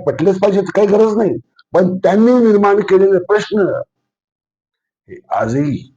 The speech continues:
अनुत्तरित आहेत, असं मला दुर्दैवाने म्हणावंसं वाटतं, कारण तो मार्ग शोधण्याचा कोणी प्रयत्न केला नाही. माळी समाजाचा म्हणून आंबेडकरवादी समाज विचारणार नाही, पार अट्रॉसिटी दाखल करेल असे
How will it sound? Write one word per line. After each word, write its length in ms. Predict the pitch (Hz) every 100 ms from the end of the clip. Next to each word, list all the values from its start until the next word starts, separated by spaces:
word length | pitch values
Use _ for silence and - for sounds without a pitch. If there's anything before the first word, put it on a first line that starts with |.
| _ _ _ _ -
अनुत्तरित 580 | 139 156 151 127 120
आहेत, 360 | 82 87 123 127 -
असं 240 | - 113
मला 260 | 95 87 107
दुर्दैवाने 760 | 92 - 82 104 95 78 85 117 - _
म्हणावंसं 420 | 76 78 76 -
वाटतं, 320 | 58 - - 92
कारण 440 | 85 95 95 92
तो 520 | - - _ _ 117 92
मार्ग 260 | 90 113 156
शोधण्याचा 500 | - 82 76 69 95 -
कोणी 180 | 87 82 -
प्रयत्न 280 | 69 -
केला 220 | - - -
नाही. 240 | _ _ _ _ _ _ _ _ - _ _ _ _
माळी 320 | 82 95 135 135
समाजाचा 640 | 135 139 139 127 139 139 139 - _
म्हणून 220 | 90 104 -
आंबेडकरवादी 640 | 87 101 110 113 104 104
समाज 260 | 104 101 104
विचारणार 480 | 95 104 95 98 95
नाही, 200 | 95 95 - _ _ _ _ _ _ _ _ -
पार 120 | 98
अट्रॉसिटी 500 | 98 95 107 - - 104
दाखल 300 | 95 104 101
करेल 280 | 101 95
असे 220 | 87 -